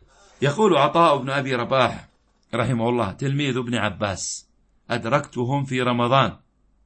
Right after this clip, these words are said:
فعطاء من التابعين، من كبار التابعين، تلميذ ابن عباس، "أدركتهم"، يعني أدرك الصحابة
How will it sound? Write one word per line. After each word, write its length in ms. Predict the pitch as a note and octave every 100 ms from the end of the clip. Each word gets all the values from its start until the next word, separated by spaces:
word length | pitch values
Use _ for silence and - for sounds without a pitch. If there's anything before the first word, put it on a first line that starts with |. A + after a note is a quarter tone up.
| _ _ _ F#2+
فعطاء 760 | G2 F2+ A#2 C3 D3+ D#3 - _ _ _
من 120 | G#2
التابعين، 580 | B2 - C#3 C3+ E3+ F3+
من 80 | B2
كبار 280 | C#3 D#3 D#3+
التابعين، 520 | C#3+ C#3 C3 D3 C#3
تلميذ 260 | B2 C3+ D3
ابن 140 | C3
عباس، 480 | B2 - F#3 C3 - _ _ _ _ -
"أدركتهم"، 760 | - A2+ D3 C#3+ E3+ C#3 F#2 - _ -
يعني 240 | G#2 A2+
أدرك 220 | F3 E3+ -
الصحابة 640 | - C3+ F3 G3 D3 A2